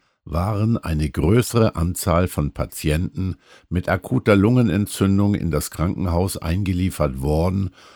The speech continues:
und nur wenige von ihnen hatte er stabilisieren können. Die meisten Patienten wurden mehr oder weniger bewusstlos eingeliefert und husteten heftig mit blutigem Schleim.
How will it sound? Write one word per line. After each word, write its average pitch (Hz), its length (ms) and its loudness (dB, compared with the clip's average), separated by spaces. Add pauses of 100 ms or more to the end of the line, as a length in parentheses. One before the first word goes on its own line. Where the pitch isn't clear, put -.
(320)
und 85 300 0
nur 104 440 0
wenige 95 440 4
von 82 260 0
ihnen 101 600 -2
hatte 113 340 -2
er 110 240 0
stabilisieren 85 1000 -2
können. 73 460 0 (840)
Die 123 100 4
meisten 156 420 4
Patienten 85 760 0 (300)
wurden 110 320 2
mehr 135 280 6
oder 98 300 2
weniger 90 440 4
bewusstlos 101 840 0
eingeliefert 87 920 0 (300)
und 98 240 4
husteten 135 480 0
heftig 113 640 0
mit 78 240 -6
blutigem 95 640 0
Schleim. 69 540 -4